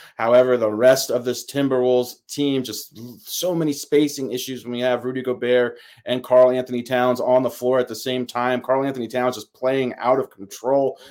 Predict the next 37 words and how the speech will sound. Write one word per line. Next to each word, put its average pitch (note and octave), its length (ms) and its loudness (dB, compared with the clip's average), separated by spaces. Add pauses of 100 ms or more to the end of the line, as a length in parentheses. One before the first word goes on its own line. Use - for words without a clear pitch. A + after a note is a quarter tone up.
Doesn't C#3 240 -2
really C3+ 140 0
give C3+ 180 -4
you C3 80 -4
much C3 240 0
on A2+ 300 -2
defense C3+ 560 -2
either. C3 260 -2
I A2+ 60 4
just A2+ 220 -6
don't C3 180 -2
trust - 420 0
them. B2 260 -2 (280)
As G#2+ 140 -4
far B2+ 180 6
as A#2 80 0
the A#2+ 80 -6
Nuggets A#2+ 340 0
are A2+ 60 -2
concerned, A#2 420 -4
they G#2 80 -4
play A2+ 280 -2
like G#2+ 180 -2
a G2 160 -10
team A#2 520 -4
and G2 100 -14
they G#2+ 80 -8
have G#2+ 160 -4
a - 20 -8
lot A2+ 260 0
of G#2+ 80 -6
scoring G#2+ 480 -8 (260)
power. G#2+ 300 -2
Give G#2 160 -8
me G#2+ 80 -6
the G#2 80 -8
Nuggets. G2 480 -10